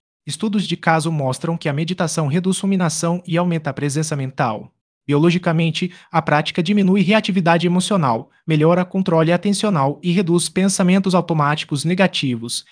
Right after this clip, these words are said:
Estudos de neuroimagem relatam alterações em redes cerebrais ligadas ao humor. Para complementar a prática, intervenções de autocuidado e hábitos diários são frequentemente recomendadas,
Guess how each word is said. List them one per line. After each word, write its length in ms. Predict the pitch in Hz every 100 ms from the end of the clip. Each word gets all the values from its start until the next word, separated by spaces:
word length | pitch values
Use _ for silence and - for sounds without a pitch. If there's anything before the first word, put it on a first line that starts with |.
| _ -
Estudos 460 | 143 - 180 165
de 140 | 160 170
neuroimagem 600 | 202 202 202 170 190 208
relatam 540 | 165 196 180 180 180
alterações 640 | 165 175 175 180 170 170 165
em 80 |
redes 380 | 156 165 165 175
cerebrais 560 | - 220 190 170 175 151
ligadas 500 | 165 151 151 170 170
ao 100 | 180
humor. 380 | 165 127 107 117 _ _ -
Para 160 | 117 127
complementar 640 | 202 196 220 208 170 175
a 60 |
prática, 640 | 180 135 143 - - 139 -
intervenções 680 | 135 170 185 190 170 135 127
de 100 | 135
autocuidado 760 | 160 160 190 208 151 160 170 170
e 140 | 170
hábitos 360 | 170 185 202 160
diários 480 | 147 143 135 151 165
são 160 | 202
frequentemente 840 | 196 226 220 190 185 190 175 185 180
recomendadas, 920 | 151 208 208 190 139 123 127 131